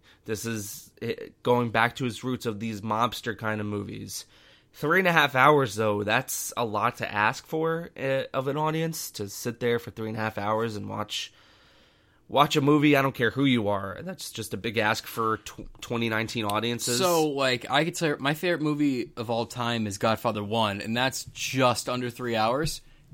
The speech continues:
Speaker 2: I can tell you right now, if I watch that, even the extended, which goes past three hours,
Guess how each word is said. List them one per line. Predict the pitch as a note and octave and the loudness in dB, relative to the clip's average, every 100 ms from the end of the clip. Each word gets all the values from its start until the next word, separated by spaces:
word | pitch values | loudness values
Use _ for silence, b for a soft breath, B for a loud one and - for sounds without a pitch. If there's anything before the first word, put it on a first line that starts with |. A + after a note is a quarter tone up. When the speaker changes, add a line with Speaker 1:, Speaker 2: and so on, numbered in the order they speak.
| - | -2
Speaker 2:
I | C#3+ | 0
can | D#3 | 0
tell | F3+ | 0
you | D#3+ | 0
right | C#3+ | 0
now, | C#3 A#2 | -2 -2
if | G2+ | -2
I | C3+ | -2
watch | D#3 E3 - | 2 0 0
that, | D#3 D3 C3+ - - | 0 2 0 -6 -10
even | D#3+ F#3 G#3+ | -4 -2 0
the | E3 | 0
extended, | - - - C#3+ C3+ A#2 G#2 | -2 -4 -4 0 0 0 -2
which | G#2 - | -6 -4
goes | A#2+ | -4
past | - - A2 G#2+ | -4 -2 -2 -4
three | - A2 | -4 -2
hours, | G#2+ A2 C3+ - | 0 0 0 -4